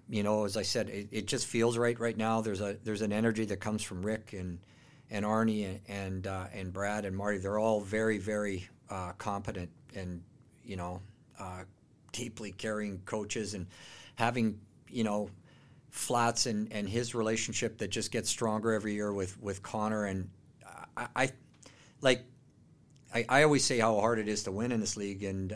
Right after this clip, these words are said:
and that's not to make an excuse. It, it is, but I think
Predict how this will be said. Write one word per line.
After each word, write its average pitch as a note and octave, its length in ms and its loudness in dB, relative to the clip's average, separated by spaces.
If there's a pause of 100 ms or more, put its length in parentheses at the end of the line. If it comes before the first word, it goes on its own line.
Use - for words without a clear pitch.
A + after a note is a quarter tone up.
and G#2+ 140 -2
that's A#2 180 0
not A2+ 180 0
to G2+ 60 -2
make G2 260 -2
an F#2 60 -2
excuse. C3+ 560 -2
It, A2+ 220 -8
it A2 160 -2
is, B2+ 220 6
but G#2+ 240 0 (340)
I A#2+ 220 -2
think D3 300 0